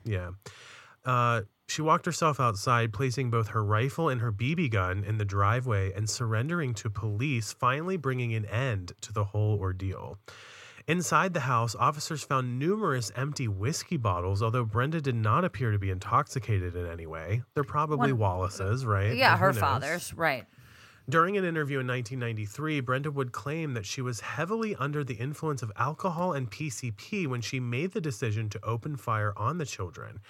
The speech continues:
Speaker 1: However, after she surrendered, her blood was taken to be tested, which came back negative of any drugs or alcohol, indicating that she was almost certainly completely sober when she committed the crime.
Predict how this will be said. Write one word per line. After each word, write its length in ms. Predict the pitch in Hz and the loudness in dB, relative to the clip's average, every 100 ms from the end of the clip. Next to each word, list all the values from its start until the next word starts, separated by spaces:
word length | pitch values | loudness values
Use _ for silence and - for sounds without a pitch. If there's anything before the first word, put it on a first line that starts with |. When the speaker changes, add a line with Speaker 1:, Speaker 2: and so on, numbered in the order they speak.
| - - - | -20 -20 -4
Speaker 1:
However, 360 | 135 127 127 117 | 4 4 6 4
after 280 | 123 - | 2 0
she 160 | 123 131 | -4 -2
surrendered, 800 | 110 127 107 117 185 170 104 104 | -2 -2 0 0 0 0 2 0
her 140 | - 135 | -2 -2
blood 320 | 127 143 226 | 2 2 2
was 180 | 294 - | -4 -4
taken 380 | - 151 151 | -4 -4 -4
to 100 | 143 | -4
be 140 | 131 117 | -4 -4
tested, 480 | - 143 143 120 104 | -4 -6 -6 -6 -4
which 180 | 107 | -6
came 220 | - 139 139 | -6 -6 -2
back 240 | 131 117 | -4 -2
negative 500 | 110 110 131 175 185 | -4 -2 -2 -2 0
of 160 | 135 113 | -2 -2
any 220 | 117 151 | -2 -2
drugs 360 | 185 120 107 101 | 0 2 2 2
or 80 | 101 | 0
alcohol, 720 | 98 143 - 95 85 92 101 - - - | 0 0 -2 -4 -4 -4 -4 -8 -20 -16
indicating 520 | - 170 185 160 143 139 | -6 -4 -4 -4 -2 -4
that 120 | 110 | -6
she 140 | - | -4
was 160 | 135 127 | -2 -4
almost 560 | - 147 170 156 - | -2 0 0 -2 -4
certainly 580 | - - 175 196 165 131 | -6 -2 0 -2 -2 -2
completely 680 | 113 131 107 - 147 131 156 | -4 -6 -8 -6 -6 -4 -6
sober 580 | - 127 127 104 90 98 | -4 0 2 2 0 -2
when 160 | 101 98 | 0 0
she 200 | 98 110 | 0 -2
committed 440 | 101 104 92 92 | -2 -2 -2 -4
the 80 | 90 | -6
crime. 600 | 101 - 123 90 - 98 | -4 2 2 2 -6 -16